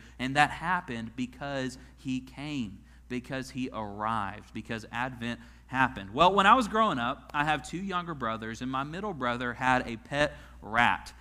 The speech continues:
His name is Sam, and he named his rat Samantha. Real creative. Um, now, why my brother felt the need to have a pet rat,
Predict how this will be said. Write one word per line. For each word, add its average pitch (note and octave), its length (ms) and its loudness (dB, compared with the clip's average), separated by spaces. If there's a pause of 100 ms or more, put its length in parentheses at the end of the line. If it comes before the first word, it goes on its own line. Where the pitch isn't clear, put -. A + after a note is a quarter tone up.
(120)
His D#3+ 180 -2
name F#3 300 -6
is F3+ 160 -6
Sam, C3+ 500 -4
and C3+ 140 -8
he C#3+ 80 -4
named D3+ 300 -6
his C#3+ 200 -6
rat C3+ 380 -2
Samantha. C#3 640 -4 (320)
Real A2 180 -6
creative. D3+ 680 -8 (360)
Um, B2 420 -2
now, C3 300 0
why D#3+ 420 4
my F#3+ 200 0
brother B2 420 -2
felt C#3 340 -6
the C#3+ 80 -8
need C3 220 -2
to A2+ 80 -10
have A#2+ 260 -2
a - 80 -12
pet G#2+ 300 -8
rat, G2 360 -8